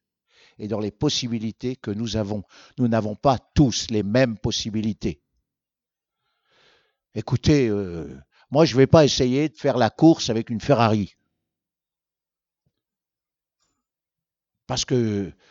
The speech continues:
d'abord, j'ai pas envie d'en avoir une, je saurais pas la conduire. C'est au-delà de mes, de mes moyens et c'est au-delà de mes facultés. Mais, <laughs> voilà.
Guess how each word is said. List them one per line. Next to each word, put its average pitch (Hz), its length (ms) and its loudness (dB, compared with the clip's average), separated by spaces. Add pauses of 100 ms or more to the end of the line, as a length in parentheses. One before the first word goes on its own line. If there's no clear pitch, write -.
(140)
d'abord, 104 240 -8
j'ai 107 100 -6
pas 107 140 -2
envie 110 200 -4
d'en 113 140 2
avoir 101 320 -2
une, 180 300 -2
je - 140 -20
saurais 95 180 -12
pas 113 120 -8
la 98 120 -4
conduire. 131 500 -6 (1400)
C'est - 220 0
au-delà 127 440 4
de 117 60 -6
mes, 113 500 -2
de 117 80 -4
mes 113 160 -4
moyens 175 460 6
et - 20 -8
c'est 127 220 0
au-delà 135 440 6
de 135 120 -2
mes 117 120 2
facultés. 151 880 2 (4000)
Mais, 151 320 4 (340)
<laughs> 117 160 -8 (2500)
voilà. 135 360 -4